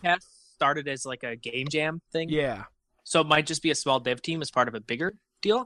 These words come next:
Speaker 2: Yeah, might be.
Speaker 1: But,
Speaker 2: Might be.
Speaker 1: um, let me, let me click on Forza Horizon here and see what it says for developer. Developers Playground Games. Yeah, so they just do part of it.
Speaker 2: Cool, cool.
Speaker 1: 'Cause
Speaker 2: And
Speaker 1: that did, I was like, "I don't remember seeing Sumo
Speaker 2: Yeah,
Speaker 1: Digital on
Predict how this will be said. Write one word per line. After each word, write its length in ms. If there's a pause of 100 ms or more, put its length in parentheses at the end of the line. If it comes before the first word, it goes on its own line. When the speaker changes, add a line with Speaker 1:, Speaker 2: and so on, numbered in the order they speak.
Speaker 2:
Yeah, 300 (100)
might 160
be. 140 (280)
Speaker 1:
But, 160
Speaker 2:
Might 60
be. 60
Speaker 1:
um, 320
let 100
me, 60
let 100
me 80
click 180
on 100
Forza 260
Horizon 340
here 120
and 140
see 240
what 120
it 80
says 500
for 60
developer. 500 (360)
Developers 380
Playground 380
Games. 260
Yeah, 120
so 140
they 120
just 220
do 80
part 240
of 100
it. 120 (600)
Speaker 2:
Cool, 320 (140)
cool. 320 (460)
Speaker 1:
'Cause 100
Speaker 2:
And 80
Speaker 1:
that 120
did, 180
I 80
was 100
like, 100
"I 40
don't 100
remember 200
seeing 200
Sumo 640
Speaker 2:
Yeah, 220
Speaker 1:
Digital 180
on 140